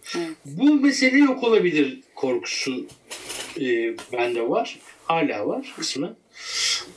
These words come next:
Speaker 2: E, buna dair çözüm önerilerinin neler olması gerektiğini böyle bayağı bir düşündüm. Bir tane formül buldum ama.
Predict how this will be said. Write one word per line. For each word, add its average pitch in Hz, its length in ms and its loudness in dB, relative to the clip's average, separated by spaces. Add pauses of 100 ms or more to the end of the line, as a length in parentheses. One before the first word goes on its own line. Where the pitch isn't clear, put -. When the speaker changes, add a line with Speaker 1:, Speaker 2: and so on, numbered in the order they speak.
(120)
Speaker 2:
E, 151 120 -4
buna 220 200 2
dair 247 200 6
çözüm 220 280 0
önerilerinin 131 580 2
neler 123 240 0
olması 117 500 -2
gerektiğini 113 560 -4 (400)
böyle 131 380 -6 (600)
bayağı 143 340 2
bir 117 80 -6
düşündüm. 180 400 -4
Bir 208 60 -10
tane 202 240 -2
formül 196 420 -6
buldum 180 340 -4
ama. 107 220 -8